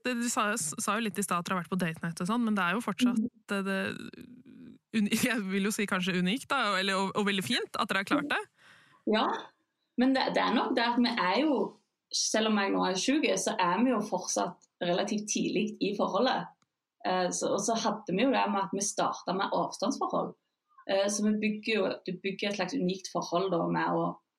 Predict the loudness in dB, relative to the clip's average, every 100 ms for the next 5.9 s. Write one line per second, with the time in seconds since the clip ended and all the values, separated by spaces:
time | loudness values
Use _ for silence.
0 | _ _ -10 0 0 2 2 2 2 0
1 | 0 0 -6 -2 0 2 -2 -4 -2 0
2 | 2 0 -8 _ -4 -2 -2 -2 0 2
3 | 2 2 0 0 2 2 2 2 2 2
4 | 2 0 -4 _ _ _ _ _ _ _
5 | _ _ _ _ -20 _ _ -2 0